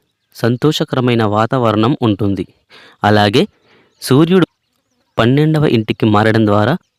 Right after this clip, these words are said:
విదేశాలకు వెళ్ళాలనుకునే వారికి, విదేశీ ప్రయాణాలు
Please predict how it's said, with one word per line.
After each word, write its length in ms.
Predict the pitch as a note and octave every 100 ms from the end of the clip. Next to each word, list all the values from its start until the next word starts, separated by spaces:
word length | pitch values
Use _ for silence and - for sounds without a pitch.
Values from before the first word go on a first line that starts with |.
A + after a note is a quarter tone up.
| _ _ -
విదేశాలకు 600 | A2+ B2 C#3+ D#3+ D3+ C#3+
వెళ్ళాలనుకునే 600 | G#2+ A2 B2 B2+ A2 A#2
వారికి, 440 | G2+ G2+ G2 F#3 - _ _ -
విదేశీ 440 | G#2+ A#2 D#3 -
ప్రయాణాలు 540 | E3+ B2 C3 C#3+ C3+